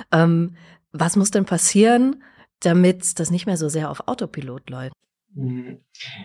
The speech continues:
Speaker 2: also, letzten Endes ist es natürlich ganz,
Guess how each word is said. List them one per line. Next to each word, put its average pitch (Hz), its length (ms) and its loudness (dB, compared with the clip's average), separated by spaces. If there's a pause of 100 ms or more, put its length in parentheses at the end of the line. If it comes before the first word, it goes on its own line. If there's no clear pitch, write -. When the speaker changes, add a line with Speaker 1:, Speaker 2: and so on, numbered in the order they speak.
(260)
Speaker 2:
also, 123 640 2 (460)
letzten 143 260 -6
Endes 147 240 2
ist - 160 -8
es 127 80 -8
natürlich 139 640 -2 (100)
ganz, 139 240 -4